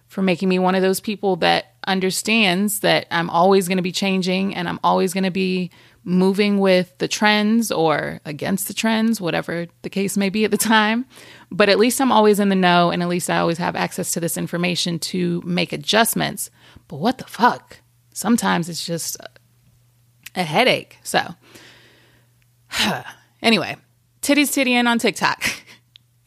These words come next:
Uh, and again, my name is Shiana on TikTok, if you're not already following me. Um, so yeah, as far as my other resolutions go, um, another one that I wanted to be more mindful of is sustainable living.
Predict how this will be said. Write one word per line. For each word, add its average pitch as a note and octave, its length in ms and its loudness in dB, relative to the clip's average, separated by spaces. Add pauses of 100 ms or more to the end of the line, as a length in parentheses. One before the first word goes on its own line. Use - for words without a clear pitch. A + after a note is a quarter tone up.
(840)
Uh, F3+ 320 2
and G3 120 0
again, F#3 200 2
my F#3 80 2
name F3+ 140 0
is F3+ 80 -2
Shiana D#3 600 -2
on E3 120 -6
TikTok, D3 480 -12
if - 140 -14
you're E3 80 -8
not D#3 160 -6
already G3 240 -2
following D4+ 320 0
me. E3 220 -4 (580)
Um, A3 720 0 (120)
so - 200 -2
yeah, G3 320 0 (160)
as G3 360 -4
far G#3+ 280 2
as G#3 400 -2
my G#3 180 -2
other A3 160 -4
resolutions G#3+ 600 -4
go, F3+ 500 0 (1000)
um, F#3+ 240 2
another G3+ 320 0
one B3+ 280 2
that G#3+ 120 2
I F#3 120 4
wanted F#3 360 0
to E3+ 160 -6 (220)
be F#3 220 -2
more F3+ 200 2
mindful F3 480 0
of F3 360 2
is F#3 160 0
sustainable G#3 960 -2
living. D3+ 640 -4